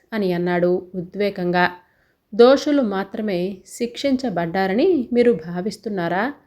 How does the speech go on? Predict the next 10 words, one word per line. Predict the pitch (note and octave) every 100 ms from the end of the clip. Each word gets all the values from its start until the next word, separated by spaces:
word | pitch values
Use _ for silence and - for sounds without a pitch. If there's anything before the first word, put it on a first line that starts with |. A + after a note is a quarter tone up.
| _ _ _ B3+
అతన్ని | B3+ C#4+ C#4
సూటిగా | C#4 A3 A3 A3+ A3+ A3+ A3+
చూస్తూ | G#3 A3+
ప్రశ్నించింది | A#3 F#3 F3 A3 G#3+ A3 G#3+ -
ఆమె. | F3 F3+ F3+ F3+ - _ _ _ -
"నీకు | C#4+ D4
తోడుగా | C#4+ - G3 G#3 A3+ G#3+
ఉన్నాము" | F3 F#3 F#3+ F#3 F#3+
అని | G#3 G3+ E3+
అన్నట్టుగా | F#3 F3+ F3+ C#4 F#4